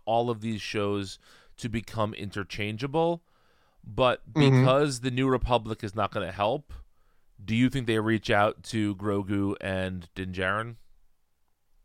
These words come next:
Speaker 2: I mean, his buddy is already in it.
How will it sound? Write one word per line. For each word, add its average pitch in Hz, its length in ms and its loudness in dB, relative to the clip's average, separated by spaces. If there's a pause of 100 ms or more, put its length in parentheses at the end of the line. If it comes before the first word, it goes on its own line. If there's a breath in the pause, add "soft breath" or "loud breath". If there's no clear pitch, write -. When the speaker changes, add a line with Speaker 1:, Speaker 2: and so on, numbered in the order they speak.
(120)
Speaker 2:
I 214 120 10
mean, 220 400 8
his 190 300 8
buddy 160 400 8
is 147 160 4
already 143 400 8
in 160 140 6
it. 135 220 2